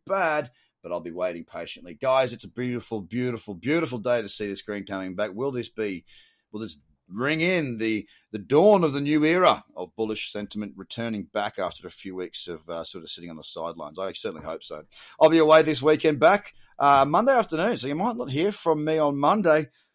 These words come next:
which means you'll probably have a fantastic weekend of trading.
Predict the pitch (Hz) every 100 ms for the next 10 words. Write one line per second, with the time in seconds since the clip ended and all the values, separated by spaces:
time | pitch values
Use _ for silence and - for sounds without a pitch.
0 | _ _ 131 139 147 151 127 - - 131
1 | - 147 123 107 107 98 - 90 - -
2 | - 90 80 80 80 73 - 80 80 73